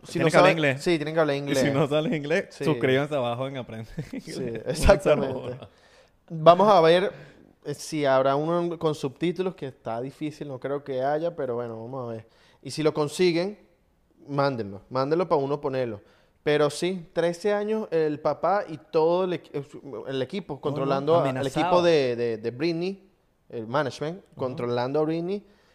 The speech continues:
Speaker 1: y haciéndole saber a todo el mundo y a todo el equipo que ella nunca estaba bien.
Speaker 2: No, y, y, y no solo eso, sino que puras amenazas, como, o sea, vivía amenazada, iba para sitios donde ella decía, "Mira, hay puros paparazzis ahí, yo no quiero ir para allá, no, no quiero".
Speaker 1: Controlada de que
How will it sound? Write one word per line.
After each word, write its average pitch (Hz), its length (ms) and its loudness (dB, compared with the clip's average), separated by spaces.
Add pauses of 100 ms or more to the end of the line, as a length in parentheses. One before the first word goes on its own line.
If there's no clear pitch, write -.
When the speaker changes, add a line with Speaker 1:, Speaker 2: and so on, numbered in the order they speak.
Speaker 1:
y 156 120 2
haciéndole 170 480 0
saber 165 520 0
a 127 680 4
todo 190 460 4
el 156 100 -2
mundo 160 340 0
y 151 40 4
a 139 80 -2
todo 156 120 0
el 170 80 0
equipo 160 460 -8
que 131 240 -4
ella 135 320 -2
nunca 156 300 -6
estaba 139 240 -2
bien. 131 240 -4 (320)
Speaker 2:
No, 156 180 -4
y, 170 120 -6
y, 151 340 -2
y 143 40 -4
no 143 200 -4
solo 185 180 -4
eso, - 140 -8
sino 127 180 -4
que 120 220 -2
puras 131 260 -4
amenazas, 165 480 -6
como, - 400 -10
o - 60 -14
sea, 113 420 -4 (1040)
vivía 135 540 -2
amenazada, 165 540 -2
iba 135 180 -2
para 139 140 -2
sitios 147 340 -6
donde 147 180 -4
ella 135 100 0
decía, 143 280 -2
"Mira, 160 220 0
hay 127 60 0
puros 143 240 -4
paparazzis 143 580 0
ahí, 151 380 -2
yo 135 180 -2
no 123 100 -8
quiero 156 240 -4
ir 165 80 -4
para 165 140 -8
allá, 135 240 -6
no, 131 220 -8
no 127 160 -12
quiero". 165 320 -8
Speaker 1:
Controlada 143 600 6
de 208 120 2
que 156 160 -4